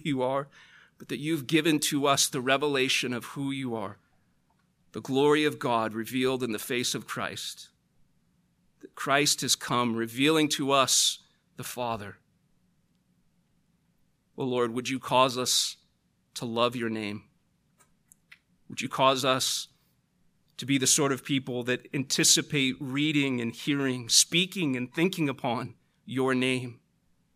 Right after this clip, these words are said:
insofar as you've revealed just how good and gracious,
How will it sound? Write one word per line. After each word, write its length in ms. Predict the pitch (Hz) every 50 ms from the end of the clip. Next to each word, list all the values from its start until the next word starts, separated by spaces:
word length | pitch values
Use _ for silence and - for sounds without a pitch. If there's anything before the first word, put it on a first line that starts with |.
| _ _ _ _ _ _ _ _ _ _ _ _ _ -
insofar 580 | - 127 - - 131 127 - - 135 131 123 123
as 120 | 123 120
you've 220 | 139 135 127 117 117
revealed 580 | 127 127 117 110 127 131 131 131 127 120 123 - -
just 260 | 135 139 127 - -
how 140 | 139 135 123
good 400 | 113 104 135 135 139 135 131 131
and 200 | - 135 120 107
gracious, 680 | 123 117 123 127 127 127 - - 139 127 - - -